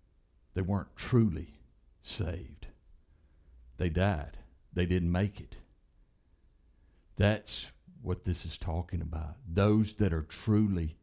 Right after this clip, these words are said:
saved. There's a lot of people that say, "Jesus, Jesus, Jesus," that's not going in the rapture because they're not truly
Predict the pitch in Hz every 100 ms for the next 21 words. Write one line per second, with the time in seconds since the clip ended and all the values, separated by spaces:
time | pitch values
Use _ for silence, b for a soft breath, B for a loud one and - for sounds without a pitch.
0 | _ - - 87 80 73 76 - - b
1 | b b b 101 107 104 101 120 117 117
2 | 104 101 95 - 120 107 90 87 107 107
3 | 98 98 - 107 98 92 - 107 117 110
4 | 80 92 90 104 98 95 110 117 95 98
5 | 95 117 - - 85 - _ _ - 101
6 | - 110 113 110 113 - - - 120 123
7 | 120